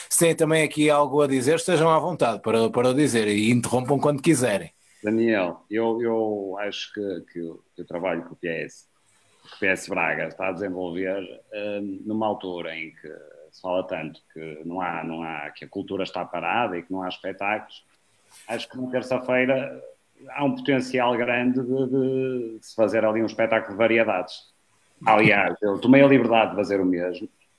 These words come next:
Speaker 2: à semelhança do Joaquim Barreto, eu também tenho isso. E, e este também tem um Arthur. Podemos simular, eh, e fazer as conversas de, de, de, de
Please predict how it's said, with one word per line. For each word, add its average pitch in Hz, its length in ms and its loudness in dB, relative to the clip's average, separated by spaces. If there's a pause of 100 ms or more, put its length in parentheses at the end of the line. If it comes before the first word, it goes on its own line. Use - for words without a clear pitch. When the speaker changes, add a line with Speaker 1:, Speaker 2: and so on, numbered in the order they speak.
(460)
Speaker 2:
à 101 100 2
semelhança 104 540 0
do 92 80 -4
Joaquim 104 280 0
Barreto, 95 600 -2
eu 98 160 -4
também 101 260 -2
tenho 85 320 -6 (540)
isso. - 360 -6 (800)
E, 92 180 -2 (720)
e 110 100 4
este 95 380 2
também 120 240 2
tem 120 140 4
um 117 100 4
Arthur. 107 640 0 (1300)
Podemos 147 600 8
simular, 127 880 6 (400)
eh, 131 460 6
e 131 100 6
fazer 135 520 4
as 139 160 4
conversas 143 760 2 (760)
de, 143 180 6
de, 139 580 2
de, 120 360 0
de 101 460 -2